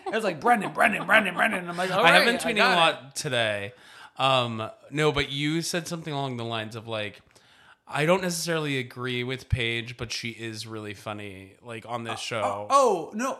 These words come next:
Speaker 1: Okay, so she's not making the, she's not selling me on her points, but she lights up the screen.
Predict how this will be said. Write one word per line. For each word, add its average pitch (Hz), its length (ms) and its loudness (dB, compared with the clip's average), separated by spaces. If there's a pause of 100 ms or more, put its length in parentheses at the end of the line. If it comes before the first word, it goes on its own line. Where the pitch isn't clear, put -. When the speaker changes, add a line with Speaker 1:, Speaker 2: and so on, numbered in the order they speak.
(120)
Speaker 1:
Okay, 143 160 -4
so 165 380 -6 (800)
she's 208 280 -6
not 226 200 -4
making 233 280 -4
the, 160 140 -4 (360)
she's 196 220 -6
not 214 200 -2
selling 185 320 -2
me 196 100 -2
on 175 120 -2
her 156 120 -4
points, 196 600 -6 (180)
but 185 160 -2
she 190 140 -4
lights 165 260 0
up 135 140 -4
the 131 60 -8
screen. - 580 -10